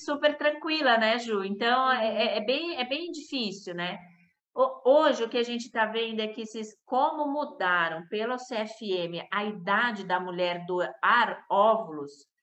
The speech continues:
Speaker 1: né? Então, pode até trinta e sete anos. Então, a gente começa a aceitar que essa gestante idosa é acima dos trinta e sete.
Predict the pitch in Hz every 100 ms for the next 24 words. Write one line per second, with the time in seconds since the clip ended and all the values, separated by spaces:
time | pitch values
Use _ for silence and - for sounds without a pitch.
0 | _ _ 175 196 202 202 196 196 190 185
1 | 185 202 202 - 196 190 185 175 - 180
2 | - 196 214 233 196 180 - _ _ 226
3 | 226 240 - 254 247 269 339 370 359 311
4 | - 247 240 - 180 170 220 226 247 247
5 | 240 233 262 277 339 302 214 214 214 269
6 | 220 220 214 214 226 220 214 214 220 220
7 | 226 254 - 156 123 - -